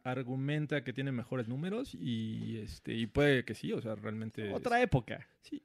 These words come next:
Speaker 1: eh, fue otra época. Eh, es como decir actualmente, y me lo han dicho, que, eh, Ben Roethlisberger tiene mucho mejores números que John Elway. Pues claro que los tiene, es otra época.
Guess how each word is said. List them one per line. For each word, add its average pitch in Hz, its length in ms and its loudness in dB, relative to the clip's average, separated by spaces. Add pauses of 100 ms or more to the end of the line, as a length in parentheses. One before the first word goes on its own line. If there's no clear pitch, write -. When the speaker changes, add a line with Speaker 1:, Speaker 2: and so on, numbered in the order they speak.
Speaker 1:
eh, - 180 -8
fue 123 180 2
otra 135 260 2
época. 147 560 2
Eh, 113 540 -2
es 127 100 -6
como 147 220 -2
decir 123 320 -4 (160)
actualmente, 120 800 -2
y 110 200 -6
me 107 140 -6
lo 104 120 -6
han 107 80 -6
dicho, 117 320 -8
que, 95 260 -8 (680)
eh, 107 600 0
Ben 120 140 2
Roethlisberger 117 520 0
tiene 117 300 -2
mucho 113 380 -8
mejores 113 280 -4
números 117 320 -2
que 110 140 -6
John 117 100 -2
Elway. 127 180 2
Pues - 120 -10
claro - 320 2
que - 80 4
los 117 140 0
tiene, 156 340 -4
es 127 120 -8
otra 190 200 0
época. - 400 -4